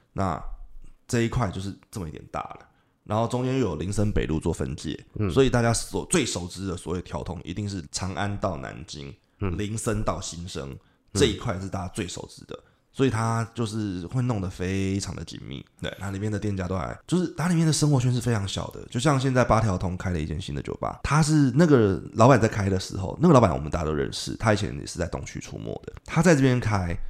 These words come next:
Speaker 1: 开之前哦，就已经有传说那边要开一间店了。包含我已经不是调通生活的人，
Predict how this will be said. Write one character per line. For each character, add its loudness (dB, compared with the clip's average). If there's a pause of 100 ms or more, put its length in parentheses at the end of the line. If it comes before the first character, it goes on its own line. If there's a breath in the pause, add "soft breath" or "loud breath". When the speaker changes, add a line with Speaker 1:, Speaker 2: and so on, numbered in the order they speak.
(120)
Speaker 1:
开 2
之 0
前 -4
哦， -8 (160)
就 6
已 -2
经 4
有 6
传 -6
说 -4 (100)
那 2
边 6
要 0
开 -4
一 -4
间 -8
店 -4
了。 -20
包 8
含 6
我 6
已 6
经 0
不 -4
是 -4
调 -2
通 -4
生 -8
活 -10
的 -8
人， -8